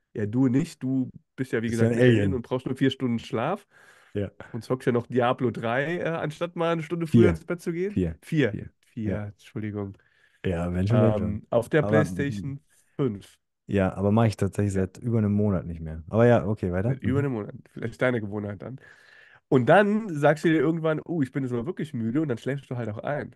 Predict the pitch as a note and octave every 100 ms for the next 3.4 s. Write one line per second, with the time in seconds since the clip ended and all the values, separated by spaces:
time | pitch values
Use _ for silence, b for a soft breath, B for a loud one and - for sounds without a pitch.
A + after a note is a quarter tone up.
0 | - A2 A2+ A2 C3+ C#3 A#2+ - A#2 A2
1 | G#2+ A2+ - - G#2+ - - - _ _
2 | _ _ _ _ G#2 A2 B2+ B2 G#2 F#2
3 | A#2+ - -